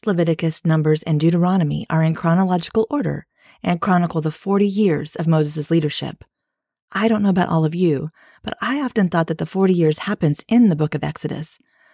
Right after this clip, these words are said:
But as we're seeing in our studies, the Exodus itself doesn't actually even occur until chapters twelve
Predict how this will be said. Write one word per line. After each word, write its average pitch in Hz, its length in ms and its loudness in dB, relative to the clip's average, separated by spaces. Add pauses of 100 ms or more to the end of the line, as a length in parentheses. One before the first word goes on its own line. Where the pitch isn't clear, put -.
(280)
But 233 680 -2
as 233 180 0
we're 247 80 2
seeing 262 320 2
in 208 60 4
our 160 100 0
studies, 156 500 -2 (300)
the - 140 -6
Exodus 214 420 0
itself - 380 -8
doesn't 196 340 -2
actually 226 360 0
even 196 200 2
occur 214 380 0
until 170 180 2
chapters 160 460 -2
twelve 233 420 -6